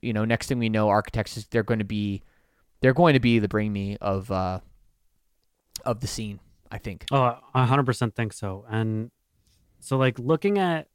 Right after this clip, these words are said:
Speaker 2: some stats and stuff like that, because I love this, you love this too. Looking at Architect's Spotify page, so their biggest song bef-, right now,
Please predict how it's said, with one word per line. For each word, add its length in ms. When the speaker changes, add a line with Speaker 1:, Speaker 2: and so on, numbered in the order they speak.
Speaker 2:
some 200
stats 460
and 100
stuff 240
like 140
that, 160
because 160
I 140
love 280
this, 260
you 140
love 180
this 160
too. 320
Looking 280
at 80
Architect's 440
Spotify 360
page, 300
so 560
their 160
biggest 440
song 400
bef-, 360
right 260
now, 240